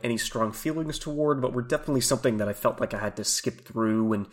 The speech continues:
rush because there wasn't necessarily anything here. I mean, the Gateway Shuffle with the monkey vaccine, the majority,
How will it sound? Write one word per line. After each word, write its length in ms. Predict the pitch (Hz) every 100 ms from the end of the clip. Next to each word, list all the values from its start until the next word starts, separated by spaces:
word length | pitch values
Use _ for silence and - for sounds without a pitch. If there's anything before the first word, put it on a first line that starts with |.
| - - - -
rush 400 | 107 110 - 120
because 300 | - 107 113
there 100 | 101
wasn't 280 | 113 113
necessarily 520 | 107 - - 113 107 104
anything 300 | 104 107 98
here. 480 | - 135 131 127
I 160 | - 110
mean, 420 | 110 110 107 - - - - -
the 80 | 113
Gateway 420 | 123 131 131 123
Shuffle 600 | 113 - 131 - 123 127
with 240 | 113 107 -
the 540 | 110 107 101 98 98
monkey 420 | 101 107 127 131 113
vaccine, 1040 | 113 113 - - 110 107 107 104 107 104
the 420 | 110 104 101 101 - _ _ _ _
majority, 920 | 123 110 107 117 143 156 123 107 101